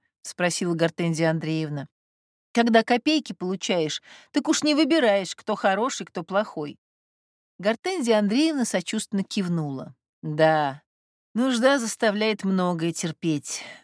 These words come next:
Так что ж, они прямо при вас скандалили?" "Чего не было, того не было. Аврора, как и я, работала сутки через трое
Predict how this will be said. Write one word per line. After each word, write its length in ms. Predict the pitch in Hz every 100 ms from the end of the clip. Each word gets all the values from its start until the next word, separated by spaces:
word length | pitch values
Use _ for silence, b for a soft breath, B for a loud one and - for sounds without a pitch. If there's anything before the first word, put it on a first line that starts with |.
| _ _ _ -
Так 180 | 254
что 340 | - - 269 202
ж, 260 | - - _
они 260 | 175 202 190
прямо 320 | 196 196 180
при 160 | 202
вас 280 | 185 196 330
скандалили?" 880 | - - 311 294 226 185 156 127 131 _ _ _ _ _ _ _ _ _ _ _
"Чего 260 | - 269 285
не 220 | 285 311
было, 220 | 247 208
того 280 | - 196 214
не 260 | 196 170 147
было. 320 | 135 131 - _ _ _ _
Аврора, 480 | - 233 269 359 285
как 240 | 214 208 240
и 40 |
я, 180 | 240 269
работала 540 | 233 233 302 247 220
сутки 340 | - 247 - 208
через 360 | 233 233 233
трое 460 | - 254 185 147